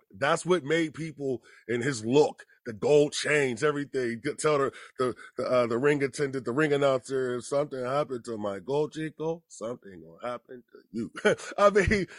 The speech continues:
I mean, he was just real, you know what I'm saying? Like, everybody knew a Razor Ramon, you know what I'm saying, in my neighborhood, like, flat out. So that's why, um, you know, uh,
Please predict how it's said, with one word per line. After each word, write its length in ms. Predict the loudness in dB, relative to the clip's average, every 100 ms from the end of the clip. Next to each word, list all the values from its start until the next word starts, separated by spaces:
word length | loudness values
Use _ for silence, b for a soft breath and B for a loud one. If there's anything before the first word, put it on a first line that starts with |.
| B
I 120 | 2 4
mean, 100 | 6
he 80 |
was 160 | 4 2
just 180 | 0 0
real, 400 | 2 4 4 0
you 40 | 0
know 100 | 0
what 40 |
I'm 60 | -2
saying? 320 | -2 -2 2
Like, 140 | 4
everybody 500 | 4 2 0 -2 -2
knew 180 | -2 -2
a 80 | 0
Razor 380 | 0 0 -2 -4
Ramon, 500 | -2 4 4 2 -4
you 60 |
know 60 | -6
what 60 | -6
I'm 40 |
saying, 300 | -4 0 0
in 80 | 2
my 160 | 2
neighborhood, 560 | 2 -2 -4 -8 -8 -12 -18 b b _
like, 160 | -4 -4
flat 300 | -2 0 0
out. 160 | 0
So 120 | -2 0
that's 240 | 2 2
why, 300 | 4 6 4 b b b _ -2
um, 440 | 0 0 -4 -12 _ _ _ _ -8
you 80 | -2
know, 280 | 0 -2 -4
uh, 360 | -4 -4 -4